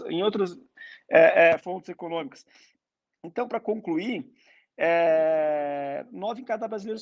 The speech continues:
querem. Então, assim, o, o, isso sensibilizou, né? Até o próprio presidente da República, no começo do ano, só falava de solar. Era até, a gente, até a gente achava estranho. To-,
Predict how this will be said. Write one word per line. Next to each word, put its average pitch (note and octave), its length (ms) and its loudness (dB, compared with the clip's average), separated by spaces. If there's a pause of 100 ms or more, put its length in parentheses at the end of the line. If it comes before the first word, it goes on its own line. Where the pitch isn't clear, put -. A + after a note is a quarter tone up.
(100)
querem. G3+ 420 -6
Então, G#3+ 180 -6
assim, F#3+ 460 -8
o, D#3+ 680 -2
o, - 40 -10
isso - 140 -12
sensibilizou, A3+ 960 -6 (500)
né? F#3 380 0 (260)
Até F#3+ 560 4
o F3 100 0
próprio E3+ 280 -8
presidente E3+ 460 -6
da E3+ 100 -2
República, A#3+ 720 -4
no A#3+ 60 -2
começo F#3 240 2
do F3 80 4
ano, A3+ 100 2
só B3+ 160 2
falava G#3+ 400 6
de - 60 -6
solar. D#3 580 4
Era D#3 140 -2
até, A3+ 200 -8 (140)
a F3+ 60 -2
gente, G3+ 220 -10
até A3 180 -6
a B3+ 100 -4
gente A#3+ 240 -10
achava G3+ 260 -6
estranho. F#3 440 -4 (680)
To-, - 140 -8